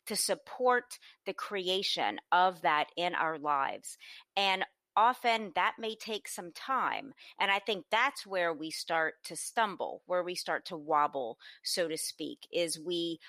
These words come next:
have a very clear idea of what it is we want, what we desire to experience, what we'd like to manifest. And we truly feel it in our body. You're in that emotional place of how good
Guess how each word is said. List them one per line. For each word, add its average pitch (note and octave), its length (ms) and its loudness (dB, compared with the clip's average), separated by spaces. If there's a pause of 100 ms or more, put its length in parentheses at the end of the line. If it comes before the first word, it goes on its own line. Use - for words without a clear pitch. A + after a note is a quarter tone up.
(200)
have F#3+ 320 2
a F3 100 4
very F#3 380 0
clear C#3 500 -4 (400)
idea D3+ 540 0 (260)
of D3 140 -2
what F3 240 2
it F3 140 0
is E3 360 4 (120)
we D#3 240 -2
want, C#3+ 520 0
what E3 220 4
we E3 160 -4
desire E3 540 2
to D#3+ 240 -8
experience, F3 760 0
what D#3 240 0
we'd D#3 200 -6
like D#3+ 240 2
to D#3 100 -8
manifest. C3+ 720 -2 (320)
And F#3 160 0
we F3+ 100 -2
truly A3+ 720 0
feel C4 400 6
it B3 120 6
in G3+ 120 4
our F#3+ 140 4
body. D3 340 4
You're C3+ 320 -6
in A3+ 200 2
that G#3+ 180 2
emotional F#3 520 0
place C#3 480 -4
of D#3 80 -6
how E3+ 200 0
good A3 560 2